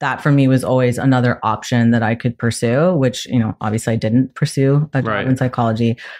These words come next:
Speaker 1: But my very first retail store was Garage.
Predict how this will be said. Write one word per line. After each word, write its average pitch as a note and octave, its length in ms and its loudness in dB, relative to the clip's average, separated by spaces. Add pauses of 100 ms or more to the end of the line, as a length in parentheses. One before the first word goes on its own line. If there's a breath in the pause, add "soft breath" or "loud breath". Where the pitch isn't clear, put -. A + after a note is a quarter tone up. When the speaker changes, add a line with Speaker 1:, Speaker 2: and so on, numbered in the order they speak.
(120 loud breath)
Speaker 1:
But C#3 200 -2
my C#3+ 140 2
very E3+ 360 0
first D3+ 400 0
retail C3 460 0
store A#2+ 340 0
was A2+ 200 0
Garage. A#2 600 -2